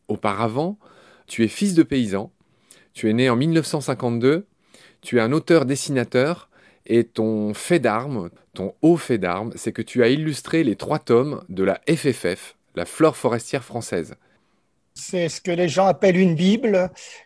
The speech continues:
Speaker 2: une bible pour reconnaître les arbres et arbustes de la forêt, mais toute la flore herbacée qui va avec et qui est indicatrice. Et c'est vraiment un ouvrage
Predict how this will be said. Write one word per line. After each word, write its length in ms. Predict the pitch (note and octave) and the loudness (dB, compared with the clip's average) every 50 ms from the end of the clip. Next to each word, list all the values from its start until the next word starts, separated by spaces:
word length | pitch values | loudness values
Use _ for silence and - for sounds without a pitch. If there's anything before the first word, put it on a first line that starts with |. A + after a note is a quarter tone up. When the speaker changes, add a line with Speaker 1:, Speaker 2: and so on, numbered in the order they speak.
| _ - | _ -4
Speaker 2:
une 180 | E3+ D#3+ D#3+ | -2 -2 -2
bible 400 | D3+ C#3 C#3+ F#3 G#3 A3 G3+ D#3+ D#3 - | -2 -4 -4 -2 -2 -2 -2 -6 -8 -6
pour 140 | - E3 D3 | -4 0 0
reconnaître 520 | E3+ E3 - F3+ E3 E3 F3+ F#3 F#3 - | 0 0 2 0 2 4 4 2 2 2
les 220 | E3+ E3+ C#3+ C3+ | 0 0 2 4
arbres 240 | E3+ F#3 F#3 E3+ D#3 | 4 4 4 4 2
et 60 | D3+ | 4
arbustes 340 | D#3 D3+ C#3 D#3 F#3 D#3 C#3+ | 2 2 2 0 -4 -4 -2
de 60 | D#3 | -2
la 160 | D3+ D3+ C#3+ - | 0 0 0 -2
forêt, 340 | - - D#3 C#3 E3+ G3+ | -2 -2 0 2 2 0
mais 160 | G#3 F#3+ E3+ D3 | 0 0 -4 -4
toute 320 | - - G3+ F#3+ - - | -4 -6 -6 -6 -2 -2
la 80 | F#3 D3 | -2 -2
flore 300 | - - F#3 E3+ D#3 E3 | 0 0 0 2 2 0
herbacée 560 | D#3 D3+ C#3+ D#3 D3+ - - - F#3 G3+ F#3+ | -2 -2 0 -2 0 0 -2 -2 -2 -2 -2
qui 180 | - - E3 | -4 -6 -8
va 160 | C#3+ C3+ C#3+ C3 | -4 -2 -2 -2
avec 400 | C3+ C3 D#3+ F3+ F#3+ F#3+ - E3+ | 0 0 0 0 0 -2 -6 -6
et 140 | D#3 D3+ | -6 -6
qui 180 | D3 - - E3 | -6 -4 -4 -4
est 160 | D#3+ D#3 - | -2 0 0
indicatrice. 840 | F3 E3+ D#3 F#3+ F3+ - F#3+ E3+ - - D#3 C#3 - - - - - _ - - - - - - - _ _ - D3+ | 0 0 0 -2 -2 -2 -2 -4 -4 -4 -8 -6 -6 -8 -8 -10 -12 _ -20 -20 -20 -20 -20 -20 -20 _ _ -4 -2
Et 320 | D3+ D3+ D3 D3 D3 C#3 | 2 2 2 2 2 0
c'est 160 | - - E3 | -2 -4 -4
vraiment 340 | D3 C3+ D#3 D#3+ D#3 E3 E3+ | 0 2 2 2 4 4 4
un 180 | E3 D#3 D#3 D#3+ | 4 4 2 0
ouvrage 680 | E3+ D#3+ C#3+ D3 D3+ D#3 D#3+ E3 E3 D3 - - D#3+ | -2 -2 -2 0 2 2 4 4 2 2 0 -4 -6